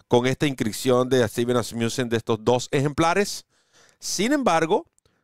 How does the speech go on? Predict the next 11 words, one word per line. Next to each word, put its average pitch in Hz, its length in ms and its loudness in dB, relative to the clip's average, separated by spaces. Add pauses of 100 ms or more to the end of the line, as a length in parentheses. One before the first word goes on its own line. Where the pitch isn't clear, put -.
(200)
hay 127 160 0
que, 156 340 2
eh, 123 240 2
tenemos 131 380 0
que 147 140 -2
también 131 400 0
considerar 135 800 2 (160)
que 113 280 0 (120)
Hall 139 240 4
of 165 80 -4
Fame 143 360 -2